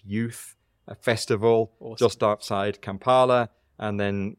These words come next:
Speaker 1: establishing our full-time work over this next couple of years in, in Kampala.
Speaker 2: That's so exciting. Uh, Tim, as we bring this to a close, I just wanna thank you. I wanna thank you for your time. Thank you for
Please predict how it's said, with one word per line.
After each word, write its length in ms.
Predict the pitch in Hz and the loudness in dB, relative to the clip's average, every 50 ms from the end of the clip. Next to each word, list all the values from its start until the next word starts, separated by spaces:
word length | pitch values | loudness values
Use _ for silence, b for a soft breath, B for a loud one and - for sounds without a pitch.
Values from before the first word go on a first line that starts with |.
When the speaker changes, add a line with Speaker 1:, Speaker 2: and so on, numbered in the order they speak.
| _ - | _ -12
Speaker 1:
establishing 640 | - 101 95 - - 107 98 98 98 - - 101 98 | -10 -10 -10 -8 -8 -8 -8 -8 -8 -10 -12 -12 -12
our 60 | 90 | -14
full-time 960 | - _ - 104 101 101 98 95 95 98 98 - _ - - 95 90 92 92 90 | -12 _ -6 -4 -2 -2 -2 -2 -2 -4 -8 -10 _ -14 -12 -10 -10 -8 -8 -6
work 300 | 90 95 92 92 - - | -6 -6 -6 -6 -8 -12
over 160 | 95 92 95 | -12 -12 -12
this 140 | 92 90 - | -14 -14 -16
next 200 | 98 98 - - | -18 -18 -16 -16
couple 220 | - - - - | -16 -16 -14 -14
of 40 | 92 | -12
years 280 | 90 90 90 90 - 95 | -10 -10 -10 -10 -10 -12
in, 160 | 90 87 90 | -12 -12 -12
in 220 | 95 92 90 90 | -14 -14 -14 -14
Kampala. 440 | 90 - 90 90 - 87 85 82 92 117 _ _ _ _ _ _ _ _ | -16 -16 -18 -16 -14 -14 -14 -14 -14 -18 _ _ _ _ _ _ _ _
Speaker 2:
That's 140 | _ - | _ -10
so 120 | - 127 120 | -8 -8 -8
exciting. 580 | 117 - - - 120 113 113 113 110 110 117 - _ - | -8 -8 -8 -8 -6 -6 -6 -6 -8 -10 -14 -18 _ -8
Uh, 160 | 131 123 123 | -6 -6 -6
Tim, 380 | - - 165 151 135 131 131 - _ _ _ _ _ _ _ _ | -4 -4 -2 -2 -2 -4 -6 -12 _ _ _ _ _ _ _ _
as 120 | - 139 131 | -10 -6 -4
we 80 | 139 | -4
bring 220 | 135 139 147 147 147 | -2 -2 -2 -2 -2
this 180 | 143 - - - | -4 -6 -6 -8
to 200 | - - - 127 | -8 -6 -6 -6
a 40 | - | -4
close, 260 | - 147 139 131 120 | 0 2 2 2 2
I 40 | 117 | 0
just 100 | - - | -6 -6
wanna 120 | 151 143 | -8 -6
thank 320 | - - 131 135 135 - | -2 -2 -2 -2 -2 -4
you. 200 | 165 165 180 190 - | -8 -10 -10 -10 -8
I 20 | - | -8
wanna 140 | 127 123 | -8 -6
thank 220 | 113 - 139 131 - | -4 -4 -6 -6 -6
you 60 | 143 | -10
for 100 | - 139 | -6 -4
your 100 | 131 117 | -4 -4
time. 420 | - - 147 131 131 127 123 123 | -4 -4 -4 -2 -2 -4 -6 -6
Thank 240 | - - 131 127 - | -6 -6 -6 -6 -6
you 200 | 135 131 131 123 | -8 -8 -8 -8
for 340 | - - 131 123 120 117 113 | -8 -6 -6 -4 -4 -4 -6